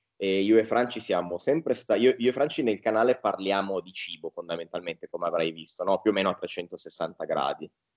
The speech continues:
Noi siamo da sempre stati, o comunque da molto prima del canale, siamo sempre stati appassionati di cibo,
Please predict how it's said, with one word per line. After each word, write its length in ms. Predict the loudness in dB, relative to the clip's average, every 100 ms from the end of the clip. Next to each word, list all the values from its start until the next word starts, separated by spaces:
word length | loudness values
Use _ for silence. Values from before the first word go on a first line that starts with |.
| _
Noi 120 | 2
siamo 500 | 6 6 6 4 2 2
da 100 | 2
sempre 580 | 4 4 4 2 -2 -2
stati, 680 | -4 0 0 0 -4 -6 -6
o 100 | -6
comunque 400 | 0 0 2 2
da 140 | 2
molto 320 | 2 2 0
prima 240 | -2 0 0
del 160 | 0
canale, 500 | -2 0 0 0 -2
siamo 240 | -4 -6 -4
sempre 280 | -4 -6
stati 200 | -6 -4
appassionati 680 | -4 -4 -6 -2 0 0 -4
di 100 | -16
cibo, 600 | -12 -10 -4 0 0 -2